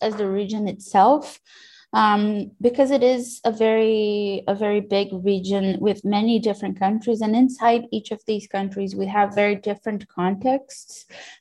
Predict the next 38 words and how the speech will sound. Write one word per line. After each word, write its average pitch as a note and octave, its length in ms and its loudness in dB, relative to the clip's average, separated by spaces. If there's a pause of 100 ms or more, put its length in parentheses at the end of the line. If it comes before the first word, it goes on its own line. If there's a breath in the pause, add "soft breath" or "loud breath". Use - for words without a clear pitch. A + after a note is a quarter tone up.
Um, F#3+ 720 2
Brazil A3 340 4
is A3+ 120 2
a G#3 40 -2
s-, - 500 -12
super B3 440 -2
large G3+ 360 0
country, G3 600 -2
and G3 500 -2 (220)
northern A3+ 600 2
activists G#3 840 -2
don't G3+ 360 0
work G3+ 280 2
the G3+ 80 -4
same G#3 280 -4
way F#3+ 260 4
as F#3 160 0
southern G3+ 320 0
activists. F#3+ 760 -2 (320 loud breath)
They G#3+ 100 4
don't G3+ 360 0
have A3 240 4
the G#3+ 80 2
same, F#3+ 600 -2 (280 loud breath)
um, F3+ 880 2
the G#3+ 120 0
same F#3+ 600 -2
causes B3 460 6
that A3 180 2
they A3+ 140 6
need G#3+ 320 -2
to A3 80 -4
fight G3+ 340 4
right G3+ 160 4
now, G3+ 220 2
because G3+ 320 -4
it's F#3+ 220 -6
different G#3+ 420 0